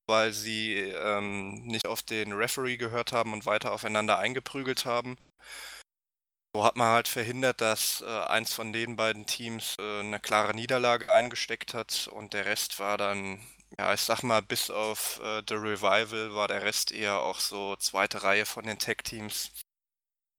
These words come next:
Wobei ich halt auch immer wieder schade finde, dass man dann so komplett, äh, neu zusammengewürfelten Teams direkt,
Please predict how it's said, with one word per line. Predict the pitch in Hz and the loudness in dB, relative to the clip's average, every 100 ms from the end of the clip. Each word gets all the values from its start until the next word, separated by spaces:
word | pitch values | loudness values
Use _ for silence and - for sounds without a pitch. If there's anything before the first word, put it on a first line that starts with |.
| _ _ _ - | _ _ _ -2
Wobei | 104 110 | 8 8
ich | 113 - - _ 123 | 8 2 -8 _ -2
halt | - | 0
auch | 110 113 | -2 -2
immer | 123 113 | -4 -4
wieder | 110 110 | -2 -2
schade | - 117 113 113 | 0 0 0 0
finde, | - 120 113 | -4 -6 -6
dass | 107 - | -4 -6
man | 117 107 | -6 -4
dann | 107 | -4
so | 104 107 | -4 -6
komplett, | - 110 98 110 - - - - | -6 -8 0 0 2 2 0 0
äh, | 117 110 107 | -2 0 0
neu | 107 110 113 | 0 -2 -2
zusammengewürfelten | - 110 110 117 110 113 110 117 120 | -2 0 0 0 -4 -4 -4 -6 -6
Teams | - 123 117 - - | -4 -4 -4 -4 -4
direkt, | 113 101 107 - - - | -2 0 0 0 0 0